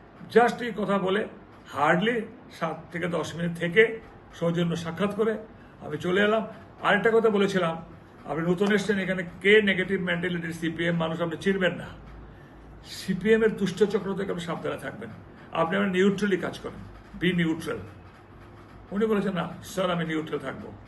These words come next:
আমি যে বলেছি এটা কি শোনেননি? যারা আজকে হৈ হৈ রৈ রৈ করছে সিপিএমের, সে যদি, আমিও যদি আইন ভাঙি, আপনি আমাকেও কসুর করবেন না, এটা শোনেননি? সিপিএমের কুচক্রীরা যারা কুৎসিত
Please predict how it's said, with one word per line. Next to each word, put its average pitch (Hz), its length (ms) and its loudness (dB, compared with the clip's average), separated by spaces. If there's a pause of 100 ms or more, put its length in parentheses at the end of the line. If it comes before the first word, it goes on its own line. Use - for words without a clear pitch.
(960)
আমি 196 180 4
যে 233 120 10
বলেছি 220 320 6
এটা - 320 -6
কি 175 380 -2
শোনেননি? 196 540 0 (1040)
যারা 156 200 2
আজকে 165 380 0 (300)
হৈ 170 220 4
হৈ 170 140 4
রৈ 156 200 2
রৈ 170 160 0
করছে 170 260 -2
সিপিএমের, 170 500 -2 (640)
সে 202 260 6
যদি, 220 220 6
আমিও 214 460 4
যদি 214 380 4 (160)
আইন 170 220 4
ভাঙি, 170 420 4 (160)
আপনি 143 240 2
আমাকেও 175 400 2
কসুর 175 260 0
করবেন 180 260 0
না, 180 120 -4 (520)
এটা 139 180 -2
শোনেননি? 190 480 4 (580)
সিপিএমের 156 440 2
কুচক্রীরা 165 720 -4 (680)
যারা 151 160 0
কুৎসিত 190 420 2